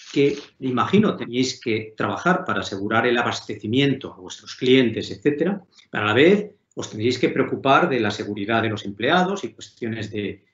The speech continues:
de higiene y así. Y además, yo, eh, si me permites,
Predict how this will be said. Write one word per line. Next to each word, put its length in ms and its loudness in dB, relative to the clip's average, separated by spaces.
de 120 -12
higiene 600 4
y 120 -2
así. 320 -4
Y 120 4
además, 520 4
yo, 460 2
eh, 300 2
si 200 -6
me 140 -2
permites, 680 2